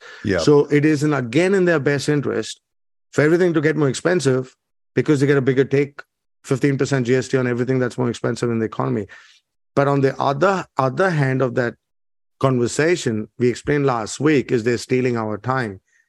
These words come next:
Speaker 2: So let's say your family of four and the father and mother used to work forty hours a week, earning thousand dollars a week for the grocery spend. Now that everything's gotten more expensive in the last year,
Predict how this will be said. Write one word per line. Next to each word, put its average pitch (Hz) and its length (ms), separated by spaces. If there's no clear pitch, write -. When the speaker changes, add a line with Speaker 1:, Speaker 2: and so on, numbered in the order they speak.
Speaker 2:
So - 140
let's 151 260
say 147 140
your 143 120
family 135 360
of 123 140
four 156 440
and 123 200
the 117 320
father 123 540
and 123 100
mother 120 200
used 123 200
to 120 60
work 120 160
forty 123 260
hours 120 180
a 113 40
week, 117 240
earning 117 200
thousand 113 360
dollars 117 300
a 107 60
week 156 280
for 131 100
the 131 120
grocery 120 420
spend. 151 360
Now 139 160
that 165 140
everything's 175 360
gotten 139 200
more 123 140
expensive 156 520
in 120 60
the 120 80
last 113 300
year, 139 360